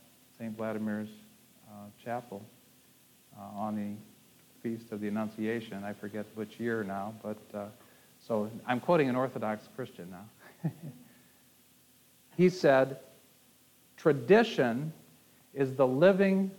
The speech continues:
faith of our fathers. Traditionalism is the dead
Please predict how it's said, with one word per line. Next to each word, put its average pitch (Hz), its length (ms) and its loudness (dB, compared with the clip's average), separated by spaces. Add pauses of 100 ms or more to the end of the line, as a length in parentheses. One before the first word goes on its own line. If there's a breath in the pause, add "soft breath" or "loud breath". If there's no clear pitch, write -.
(160)
faith 156 400 2 (220)
of 131 180 -2
our 127 200 4 (100)
fathers. 123 580 2 (1900)
Traditionalism 139 1200 2 (1300)
is 120 140 -8
the 120 140 -2
dead 143 440 2